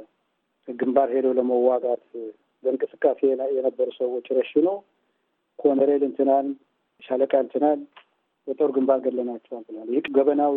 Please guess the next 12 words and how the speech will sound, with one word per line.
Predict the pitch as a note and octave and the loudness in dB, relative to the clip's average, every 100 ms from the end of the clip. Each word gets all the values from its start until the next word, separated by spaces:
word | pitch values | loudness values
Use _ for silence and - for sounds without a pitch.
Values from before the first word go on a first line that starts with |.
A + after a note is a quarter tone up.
| C3 | -2
ወደፊት | B2 B2+ - C#3 - | -2 -4 -4 -6 -6
ይጋለጣል። | C3 B2+ C3+ B2 B2+ D#3 F#3 G#3 _ _ _ _ _ | -6 -4 -2 0 0 0 0 -4 _ _ _ _ _
አንድም | D#3 D3+ C#3 - _ _ _ _ _ _ | 0 2 0 -4 _ _ _ _ _ _
በአመራር | C#3 C3+ C3 C3+ C3 | 0 2 2 2 2
ላይ | C3 | 0
ያለ | B2 B2+ B2 B2+ | 0 0 0 0
ሰው | F3 G#3+ G#3 _ _ _ _ | 0 0 -6 _ _ _ _
እስካሁን | B2+ - C3+ C3 B2 | -14 -2 0 2 2
ድረስ | D#3 E3+ - | 2 0 -4
በጦርነት | B2+ C#3+ B2+ B2+ - _ _ _ _ - | 0 0 0 -2 -4 _ _ _ _ -4
የተሰዋ፣ | C3 B2 C3+ B2 D#3 | -2 -2 -4 0 2
የተገደለ፣ | E3 C3 B2 A2+ A#2+ | 2 -2 -6 -6 -2